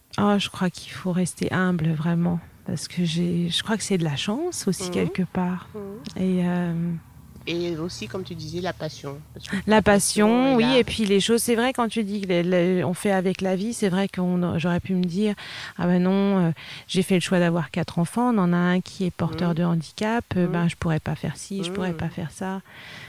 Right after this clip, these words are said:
Speaker 1: Non, c'est vrai que je, je, il y a des, je sais pas, il y a une force intérieure, mais vraiment, mais humblement, je crois qu'il faut, c'est, c'est, je sais pas ce que, je sais pas <laughs> ce qui me porte, mais, euh,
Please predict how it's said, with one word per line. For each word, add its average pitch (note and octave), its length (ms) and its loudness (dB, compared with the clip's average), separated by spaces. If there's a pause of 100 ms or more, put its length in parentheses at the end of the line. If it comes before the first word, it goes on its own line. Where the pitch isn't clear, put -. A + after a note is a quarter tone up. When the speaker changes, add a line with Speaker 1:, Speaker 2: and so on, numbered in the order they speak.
(560)
Speaker 1:
Non, A3 280 4
c'est - 180 -2
vrai G3+ 220 0
que - 60 -12
je, F3 340 -2
je, E3 340 -2 (680)
il - 80 -6
y F#3+ 60 4
a F3+ 40 4
des, E3+ 140 2 (180)
je D3 140 0
sais - 260 -2
pas, D#3 220 -2
il B3 60 0
y - 20 0
a A#3 40 2
une F#3 140 2
force - 380 -8
intérieure, F#3 500 -2
mais G#3+ 120 4
vraiment, G#3+ 420 2
mais F#3+ 160 2
humblement, G3 560 4
je - 80 -6
crois F3 160 -2
qu'il - 100 -14
faut, - 100 -14 (600)
c'est, - 380 -10
c'est, - 240 -2
je E3+ 140 0
sais E3 120 -2
pas F#3+ 140 -4
ce - 120 -10
que, - 140 -6 (720)
je E3+ 60 -10
sais - 180 -8
pas - 240 -6
<laughs> - 360 0
ce - 160 0
qui A#3+ 120 2
me G3+ 200 2
porte, A3 420 -2 (840)
mais, F3 280 0
euh, E3+ 280 -2